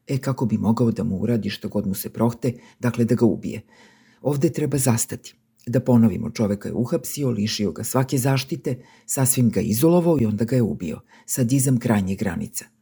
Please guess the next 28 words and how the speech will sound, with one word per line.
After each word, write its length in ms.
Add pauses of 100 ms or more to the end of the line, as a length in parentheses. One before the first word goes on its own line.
(200)
I 80
ne 120
samo 300
to. 320 (400)
Krenimo 380
iz 120
početka. 540 (380)
Čoveka 360
je 40
uhapsio, 540
lišio 400
ga 120
svake 340
zaštite, 600
sasvim 520
ga 100
izolovao. 680 (340)
Kome 260
osoba 340
u 80
takvoj 300
situaciji 560
može 240
da 80
predstavlja 580 (340)
bilo 260
kakvu 300
pretnju, 480